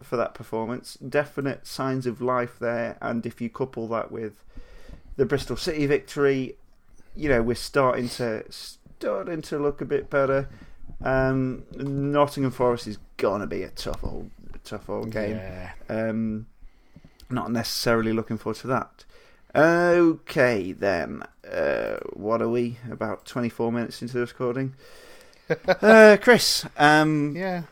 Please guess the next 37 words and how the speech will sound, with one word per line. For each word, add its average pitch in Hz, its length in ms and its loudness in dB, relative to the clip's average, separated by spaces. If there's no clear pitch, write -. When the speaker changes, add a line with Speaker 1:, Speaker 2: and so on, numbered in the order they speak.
Speaker 1:
a, 143 300 4
a 156 100 8
man 175 300 8
didn't 151 240 -2
wear 156 180 6
a 135 60 6
flower 160 420 2
on 139 100 -2
his 123 80 -4
shirt 147 500 -4
yesterday, 117 600 -2
and, 113 340 -4
uh, 113 540 0
and 123 240 -2
all 135 220 4
hell 143 240 2
has 135 120 2
broken 107 460 -6
loose. 104 320 -12
Thoughts? 151 440 -2
Speaker 2:
It's, - 420 -18
it's, - 140 -20
it's - 140 -16
a 147 40 -16
bit 127 220 0
weird, 120 320 0
isn't 127 140 -4
it? 113 220 -8
It's - 140 -20
a 127 60 -10
bit 135 260 -4
weird. 127 220 -2
Like, 180 220 10
when, 180 320 8
when 185 180 4
you 196 160 2
said 165 300 4